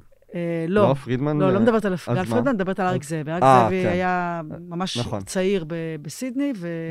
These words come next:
Speaker 2: נכון, נכון.
Speaker 1: באלפיים וארבע עשה את המדליה. ובעצם כולנו עשינו מדליה ראשונה באולימפיאדה ראשונה,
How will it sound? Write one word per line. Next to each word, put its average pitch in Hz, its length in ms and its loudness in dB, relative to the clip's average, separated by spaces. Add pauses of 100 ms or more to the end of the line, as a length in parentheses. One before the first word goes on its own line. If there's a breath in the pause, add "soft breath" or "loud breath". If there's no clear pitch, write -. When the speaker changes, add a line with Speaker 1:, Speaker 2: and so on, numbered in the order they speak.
Speaker 2:
נכון, 160 120 -6
נכון. 160 120 -8
Speaker 1:
באלפיים 180 300 -4
וארבע 180 580 -4
עשה 165 160 -12
את - 60 -14
המדליה. 175 380 -8 (720 soft breath)
ובעצם 175 1080 -2
כולנו 240 640 0
עשינו 202 240 -6
מדליה 185 300 -4
ראשונה 202 680 -6
באולימפיאדה 160 600 -8
ראשונה, 160 420 -8